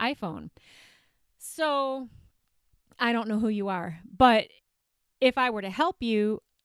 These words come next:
we would have to first have a conversation over the phone so that I could find out if or how I could help you.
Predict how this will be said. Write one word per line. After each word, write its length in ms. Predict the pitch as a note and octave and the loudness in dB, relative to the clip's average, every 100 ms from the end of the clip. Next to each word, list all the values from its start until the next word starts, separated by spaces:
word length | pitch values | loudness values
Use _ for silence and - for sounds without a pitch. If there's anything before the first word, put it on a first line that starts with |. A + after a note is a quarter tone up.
| - | -8
we 240 | G#3 C#4+ | 0 0
would 140 | C4 A#3+ | 0 -2
have 220 | A#3+ - | -4 -6
to 80 | G#3 | -8
first 340 | A#3+ A#3+ - | -6 -6 -6
have 220 | A3+ F#3+ | -8 -8
a 380 | - G3 F#3 F#3 | -8 -8 -8 -10
conversation 800 | - A#3 G#3+ F3+ - C#4+ - F#3 | -8 -6 -6 -8 -8 -8 -8 -8
over 220 | G3 F3 F3+ | -8 -8 -10
the 80 | |
phone 420 | F3+ C4 B3+ G3 F3+ | -8 -6 -6 -8 -8
so 160 | G#3+ | -8
that 100 | G3+ | -8
I 120 | G3 | -8
could 120 | F#3+ - | -10 -10
find 300 | G#3+ G3+ A3+ | -8 -6 -4
out 220 | D#4 - | -4 -4
if 220 | G#3+ A3 | -6 -4
or 160 | G#3 F#3+ | -6 -6
how 240 | A3 G3+ | -6 -6
I 100 | - | -8
could 260 | G3+ F4+ A#4+ | -6 -6 -4
help 220 | A#3 E3+ - | -6 -10 -12
you. 260 | F3 - | -16 -16